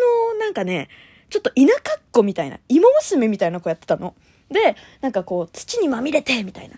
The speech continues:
なんか、「えー、なんとかさんどこ行っちゃうんですか？」みたいなね、なんか、本当に、なんか田舎の、そう、農民の娘みたいな役をやってたんだよね、確か。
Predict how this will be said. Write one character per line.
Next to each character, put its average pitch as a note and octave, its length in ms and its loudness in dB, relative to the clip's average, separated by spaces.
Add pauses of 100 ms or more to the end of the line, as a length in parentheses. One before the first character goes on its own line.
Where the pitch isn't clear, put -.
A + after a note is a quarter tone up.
(300)
な B3+ 100 -8
ん - 20 -18
か、 A3 80 -14 (200)
「え F#4+ 60 -4 (440)
ー、 - 40 -10
な A4 80 -4
ん A4+ 40 -8
と A4 100 -6
か G#4+ 120 -6
さ G4+ 160 -4
ん G4 60 -6
ど G4 100 -4
こ A#4 140 -8
行 A4 60 -2
っ A4 40 -20
ち - 100 -8
ゃ A4+ 40 -8
う A4+ 60 -6
ん A4 40 -6
で A4+ 100 -4
す - 120 -14
か？」 - 80 -12 (240)
み D4 80 -4
た G#3 120 2
い F#3+ 40 2
な F#3 60 -6
ね、 F#3+ 180 -6
な G#3 120 -4
ん - 20 -2
か、 F#3 180 -2 (220)
本 E4+ 140 -6
当 F4 100 -2
に、 D#4+ 260 -4 (840)
な A#3 80 -8
ん - 40 -10
か - 80 -12
田 C#4 320 2
舎 D4+ 40 4
の、 D4 280 0 (480)
そ A3+ 140 -6
う、 G#3 40 -2
農 C#4+ 220 6
民 E4 160 2
の D#4+ 80 2
娘 D4+ 380 0
み A3+ 100 2
た F#3+ 100 0
い F3+ 60 -4
な F3 200 -6 (220)
役 G3+ 220 -4
を F3+ 60 4
や F3 100 2
っ F3 60 -8
て D4+ 140 -4
た G#3 240 -2 (160)
ん F3+ 80 -8
だ F3 120 -2
よ F3 80 -2
ね、 F#3 100 -4
確 G3+ 260 -10
か。 - 160 -6